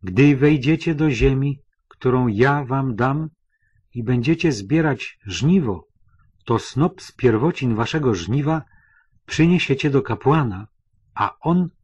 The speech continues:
dokona obrzędu potrząsania tym snopem przed Panem,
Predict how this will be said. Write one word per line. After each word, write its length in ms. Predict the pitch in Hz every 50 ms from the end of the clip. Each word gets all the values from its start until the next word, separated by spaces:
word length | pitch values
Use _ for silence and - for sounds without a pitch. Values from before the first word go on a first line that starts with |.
| _ _ -
dokona 540 | 110 98 113 98 - - 147 160 175 175 -
obrzędu 560 | - - 117 110 95 104 110 107 101 101 143 139
potrząsania 800 | - 120 110 - - - 147 135 - - 113 101 98 98 107 110
tym 200 | - - 95 87
snopem 520 | - - - 113 127 - 139 139 143 139
przed 240 | - - 92 - -
Panem, 420 | - - 120 127 139 156 165 170